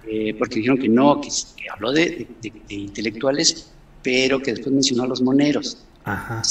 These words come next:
Speaker 1: Ah, bueno, entonces ya, pues ya.
Speaker 2: Pues, ¿de qué se trata, no? Digo.
Speaker 1: Sí, me de-, me degradó.
Speaker 2: Pues sí. Oye, ¿cómo has ido viendo toda esta etapa? Eh, pues ahora sí que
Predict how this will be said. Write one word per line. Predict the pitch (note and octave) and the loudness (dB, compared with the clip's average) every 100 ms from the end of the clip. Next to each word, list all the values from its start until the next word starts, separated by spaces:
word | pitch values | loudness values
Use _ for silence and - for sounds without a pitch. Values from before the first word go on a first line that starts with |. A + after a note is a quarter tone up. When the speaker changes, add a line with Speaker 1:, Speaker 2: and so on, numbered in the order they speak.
| - | -2
Speaker 1:
Ah, | C3+ C#3 B2 | -2 0 0
bueno, | A2+ G#2 | -2 -6
entonces | G#2+ A2 - | -8 -8 -8
ya, | - - | -8 -10
pues | - - | -12 -14
ya. | - - - - - - - - | -16 -20 -20 -20 -20 -20 -20 -12
Speaker 2:
Pues, | A2 | -6
¿de | A2+ - | -2 4
qué | A#2+ | 6
se | A#2 | 6
trata, | A2 A2 G#2+ - G#2 | 4 4 2 2 2
no? | A2 B2+ C3+ - - - A2 | 4 4 2 -2 -16 -10 0
Digo. | A#2 | 4
Speaker 1:
Sí, | C#3 D#3+ | 8 10
me | D3+ A#2 | 8 6
de-, | A2+ A2+ | 2 2
me | C#3+ C3 | 4 4
degradó. | A#2+ B2 A#2 A#2+ D#3 - - - | 4 4 2 2 -4 -6 -14 -2
Speaker 2:
Pues | B2 B2 - | 4 4 4
sí. | - A2 G2+ - - - - - - | 2 2 0 -10 -12 -10 -8 -10 2
Oye, | F3 F#3+ G3 | 4 6 6
¿cómo | G#3+ A3 | 8 8
has | G#3 G#3 | 6 6
ido | G3+ F#3 | 8 8
viendo | E3+ F3 E3+ E3 | 8 8 8 6
toda | E3 D#3+ D#3 | 6 8 6
esta | D3+ D3 | 4 6
etapa? | B2 B2+ C3 B2+ C3 C3+ C3 - - - - - - - | 6 8 6 6 6 6 6 0 -14 -14 -12 -12 -14 -4
Eh, | A#2 A2+ A2+ A2+ | 4 6 6 6
pues | A#2 G2+ | 2 4
ahora | A#2+ B2 | 4 4
sí | - B2+ | 2 -2
que | - B2 A2 G2 | 6 6 6 2